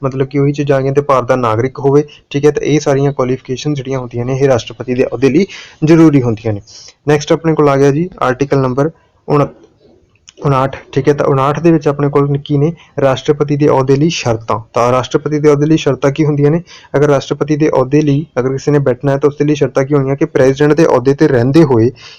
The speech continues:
ਕਿਸੇ ਵੀ ਹੋਰ ਅਹੁਦੇ 'ਤੇ ਕੰਮ ਨਹੀਂ ਕੀਤਾ ਜਾ ਸਕਦਾ, ਠੀਕ ਹੈ। ਮਤਲਬ ਰਾਸ਼ਟਰਪਤੀ ਦੇ ਅਹੁਦੇ ਲਈ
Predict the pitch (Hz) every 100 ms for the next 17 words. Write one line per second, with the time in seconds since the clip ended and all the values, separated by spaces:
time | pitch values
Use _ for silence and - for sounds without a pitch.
0 | _ 170 - 208 196 180 139 139 131 127
1 | 139 - 131 139 165 - _ 143 143 165
2 | 175 175 170 165 156 160 156 160 - -
3 | 151 151 143 139 143 143 131 - 151 147
4 | 147 147 147 131 131 156 165 - _ 143
5 | 151 135